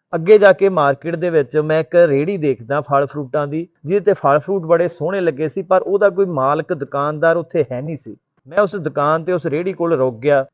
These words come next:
ਇੱਕ ਦੋ ਮਿੰਟ ਬਾਅਦ ਮੇਰੀ ਨਿਗਾਹ ਰੇਹੜੀ ਦੇ ਛੱਤ ਦੇ ਨਾਲ ਲਮਕਦੇ ਇੱਕ ਬੋਰਡ ਤੇ ਪਈ, ਜਿਸ ਦੇ ਉੱਤੇ ਲਿਖਿਆ ਸੀ ਵੀ ਤੁਸੀਂ ਜੋ ਫਲ ਚਾਹੁੰਦੇ ਹੋ, ਤੁਸੀਂ ਆਪਣੇ ਆਪ ਤੋਲ ਲਓ ਤੇ ਆਪਣੇ ਆਪ ਲੈ ਜਾਓ, ਤੇ ਜੋ ਪੈਸੇ ਨੇ,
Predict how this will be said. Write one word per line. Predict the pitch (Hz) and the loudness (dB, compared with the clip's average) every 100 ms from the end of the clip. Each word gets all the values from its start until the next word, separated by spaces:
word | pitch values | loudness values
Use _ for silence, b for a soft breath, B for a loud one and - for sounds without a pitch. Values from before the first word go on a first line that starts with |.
| _ - | _ -8
ਇੱਕ | - 185 | -4 2
ਦੋ | 202 | 2
ਮਿੰਟ | 175 175 165 | 2 -2 -2
ਬਾਅਦ | 139 160 175 | 0 2 2
ਮੇਰੀ | 185 170 156 165 | -2 -4 -4 -4
ਨਿਗਾਹ | 143 135 151 156 | -6 -2 0 0
ਰੇਹੜੀ | 151 196 | -2 -4
ਦੇ | 156 160 165 | -4 -4 -4
ਛੱਤ | - 135 - | -2 -4 -4
ਦੇ | 156 | -6
ਨਾਲ | 160 151 147 | -4 -2 -2
ਲਮਕਦੇ | 127 123 135 143 139 117 _ _ - | -4 -6 -6 -2 -2 -2 _ _ -8
ਇੱਕ | 170 | -4
ਬੋਰਡ | 185 147 143 | -2 0 0
ਤੇ | 127 135 | 0 -4
ਪਈ, | 120 113 - _ | -6 -10 -14 _
ਜਿਸ | 123 160 | -2 -2
ਦੇ | - 196 | 2 0
ਉੱਤੇ | 196 - | 2 -2
ਲਿਖਿਆ | 185 131 151 165 | -2 -2 0 -2
ਸੀ | 156 151 151 - | -2 -6 -8 -8
ਵੀ | 180 | -8
ਤੁਸੀਂ | - 160 - 180 180 | -8 -10 -8 -8 -8
ਜੋ | 123 139 170 | -2 -2 0
ਫਲ | 175 160 | 0 0
ਚਾਹੁੰਦੇ | 156 139 165 175 | 0 -4 -2 -2
ਹੋ, | 151 160 - - | -4 -4 -10 -14
ਤੁਸੀਂ | 135 165 | -8 -4
ਆਪਣੇ | 156 - 170 170 | -4 -4 -4 -2
ਆਪ | 147 147 | 0 -2
ਤੋਲ | - 143 131 131 | -4 -4 -2 -2
ਲਓ | 151 165 - - | -2 -2 -8 -4
ਤੇ | 170 | 0
ਆਪਣੇ | 151 - 151 | 0 -2 -4
ਆਪ | 151 143 | -4 -4
ਲੈ | 139 120 | -4 -4
ਜਾਓ, | 113 110 127 _ _ - | -4 -10 -12 _ _ -10
ਤੇ | 160 | -4
ਜੋ | 156 | -2
ਪੈਸੇ | 175 143 135 175 175 | 0 2 2 2 -4
ਨੇ, | 180 185 | -4 -8